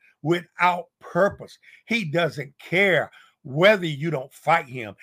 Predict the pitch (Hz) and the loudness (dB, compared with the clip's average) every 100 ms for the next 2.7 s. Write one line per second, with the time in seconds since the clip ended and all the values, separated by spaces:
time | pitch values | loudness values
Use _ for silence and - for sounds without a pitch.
0 | - 208 233 202 160 147 - 196 196 156 | -10 -2 2 2 0 -10 0 2 2 0
1 | 139 135 127 170 180 208 151 143 131 - | -6 -8 -2 0 0 -4 -6 -6 -8 -2
2 | 160 175 170 147 135 151 113 | 2 2 0 -4 -2 0 0